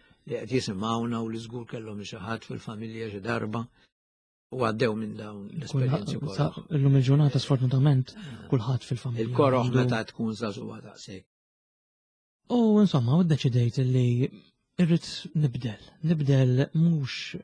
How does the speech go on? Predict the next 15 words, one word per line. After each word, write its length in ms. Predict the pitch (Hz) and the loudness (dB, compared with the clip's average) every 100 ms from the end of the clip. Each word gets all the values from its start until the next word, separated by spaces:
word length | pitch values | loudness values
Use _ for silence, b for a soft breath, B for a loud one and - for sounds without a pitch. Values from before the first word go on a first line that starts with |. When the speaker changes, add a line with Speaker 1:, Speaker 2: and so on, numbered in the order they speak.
| _ _ b b b b _ - | _ _ b b b b _ -6
Speaker 2:
ġifieri 320 | 123 127 120 | -2 0 0
fis-sens 560 | 151 - 139 123 110 - | -2 -2 2 2 0 0
Speaker 1:
Paġna 360 | 143 113 127 | 0 2 2
ġdida. 120 | 117 | 4
Speaker 2:
kompletament, 400 | 123 117 117 156 - B B | 4 4 4 2 -2 B B
imma 180 | 196 | 2
xtaqt 240 | 208 - - | 2 0 0
nibni 320 | 160 135 147 | 2 2 0
paġna 300 | 147 135 143 | 0 0 0
ġdida 380 | 135 123 113 131 | 0 0 0 2
u 40 | |
nara 220 | 156 170 165 170 - b b b | 4 4 4 2 -2 b b b
fejn 260 | _ 196 160 | _ 2 2
nista' 260 | 139 151 | 2 0
mmur. 360 | 143 143 107 | 2 2 0